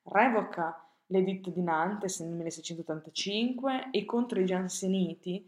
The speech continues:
afferma l'indipendenza assoluta del sovrano dal Papa nelle questioni temporali e sostiene che il potere ecclesiastico e l'autorità del pontefice, eh,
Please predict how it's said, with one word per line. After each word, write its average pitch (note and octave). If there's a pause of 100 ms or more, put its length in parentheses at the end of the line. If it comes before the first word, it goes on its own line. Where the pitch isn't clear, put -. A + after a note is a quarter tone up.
(340)
afferma A3
l'indipendenza F3+
assoluta G3+
del E3+
sovrano G3
dal D#3
Papa D#3 (240)
nelle F#3
questioni F#3
temporali D#3+ (240)
e F#3
sostiene A3+
che F#3+
il F3
potere F#3
ecclesiastico F3+ (760)
e G#3+
l'autorità F#3+
del G3
pontefice, A3 (540)
eh, F#3+